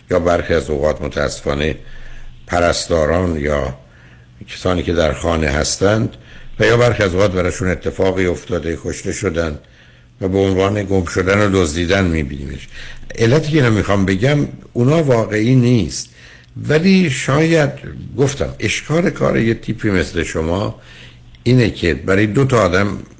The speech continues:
مانند شما، فرض کنید اگر شما یه خواهری هم می‌داشتید،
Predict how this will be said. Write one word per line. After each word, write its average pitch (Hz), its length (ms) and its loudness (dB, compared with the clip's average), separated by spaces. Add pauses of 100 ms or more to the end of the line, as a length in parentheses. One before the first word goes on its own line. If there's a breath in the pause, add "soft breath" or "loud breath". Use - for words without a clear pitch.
مانند 85 560 0
شما، 67 380 -6
فرض - 340 -4
کنید 71 300 -2
اگر 69 220 -2
شما 67 440 -6 (420 loud breath)
یه 80 80 -2
خواهری 78 500 0
هم 73 120 0
می‌داشتید، 78 920 -2